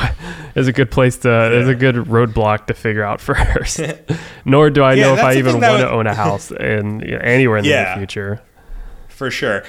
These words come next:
Speaker 2: One thing, yeah, yeah, and I don't know if I'm gonna be here in the, at least, distant future.
Speaker 1: Oh, yeah, I was gonna ask, is,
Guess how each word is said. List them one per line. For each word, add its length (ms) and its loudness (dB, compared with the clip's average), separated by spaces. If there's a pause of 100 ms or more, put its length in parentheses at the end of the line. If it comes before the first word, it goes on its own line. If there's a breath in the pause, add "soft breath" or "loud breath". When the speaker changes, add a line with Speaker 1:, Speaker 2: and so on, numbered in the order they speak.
(140 loud breath)
Speaker 2:
One 200 2
thing, 180 -2
yeah, 340 -2
yeah, 260 0
and 100 -2
I 80 2
don't 140 2
know 100 0
if 120 -4
I'm 180 -2
gonna 160 -2
be 240 -6
here 320 -2
in 200 0
the, 440 -4 (240)
at 80 -6
least, 240 -6
distant 400 -6
future. 640 -14 (160 soft breath)
Speaker 1:
Oh, 340 4
yeah, 300 4
I 60 2
was 140 0
gonna 100 0
ask, 320 0
is, 320 -2